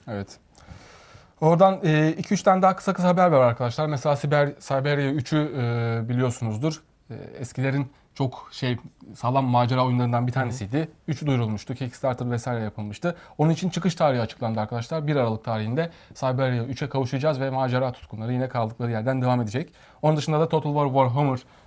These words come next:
Speaker 1: e, çıkışını yaptı. Fantezi dünyasını konu alan ilk Total War oyunuydu bu aynı zamanda.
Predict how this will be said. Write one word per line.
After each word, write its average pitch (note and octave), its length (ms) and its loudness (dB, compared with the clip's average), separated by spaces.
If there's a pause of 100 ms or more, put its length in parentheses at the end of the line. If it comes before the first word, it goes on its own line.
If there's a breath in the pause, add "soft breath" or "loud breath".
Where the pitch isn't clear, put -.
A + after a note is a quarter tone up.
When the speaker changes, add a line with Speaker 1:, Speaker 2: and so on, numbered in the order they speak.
Speaker 1:
e, A#2 140 -4
çıkışını C3 380 -2
yaptı. B2+ 320 0
Fantezi C3 520 -4 (300 loud breath)
dünyasını B2 440 2
konu C3 160 0
alan C3 220 0
ilk C3+ 240 -4
Total A#2+ 180 -2
War A2+ 200 0
oyunuydu A2 440 -2
bu D3+ 120 0
aynı A#2 160 0
zamanda. A#2 420 -2